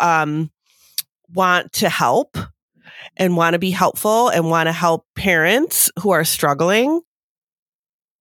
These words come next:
But I think on the other end of it, I mean, I think people realize that they could make a lot of money. But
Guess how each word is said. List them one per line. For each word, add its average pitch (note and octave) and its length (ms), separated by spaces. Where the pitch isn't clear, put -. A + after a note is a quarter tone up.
But A3 140
I G3+ 100
think G3+ 200
on F3 100
the E3 100
other D#3+ 180
end B3+ 140
of G#3 100
it, D#3+ 280
I E3+ 80
mean, D#3+ 180
I D3+ 100
think D#3 200
people D3+ 280
realize D3 340
that C#3+ 100
they C#3+ 120
could C#3 120
make C#3 160
a - 60
lot - 140
of - 60
money. - 380
But F3 320